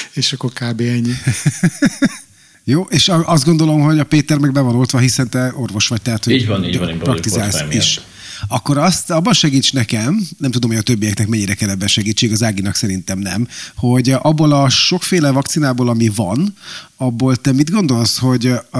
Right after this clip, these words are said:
Speaker 2: az a vita, amit, ö, mondjuk Magyarországon tízmillió virológus folytat, hogy melyik a jobb, abban hogyan lehet igazságot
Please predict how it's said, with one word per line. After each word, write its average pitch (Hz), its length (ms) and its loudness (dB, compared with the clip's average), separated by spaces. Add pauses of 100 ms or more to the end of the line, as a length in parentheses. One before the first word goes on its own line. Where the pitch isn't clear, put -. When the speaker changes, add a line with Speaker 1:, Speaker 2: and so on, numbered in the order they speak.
(140)
Speaker 2:
az 151 180 2
a 170 80 4
vita, 135 380 2
amit, 123 420 2
ö, 120 180 2
mondjuk 117 440 0
Magyarországon 117 760 0
tízmillió 117 560 4
virológus 113 520 2
folytat, 110 480 -2
hogy 107 200 -2
melyik 110 260 0
a 110 60 -2
jobb, 117 280 -2 (400)
abban 123 360 0
hogyan 135 300 2
lehet 98 240 -2
igazságot 92 580 -2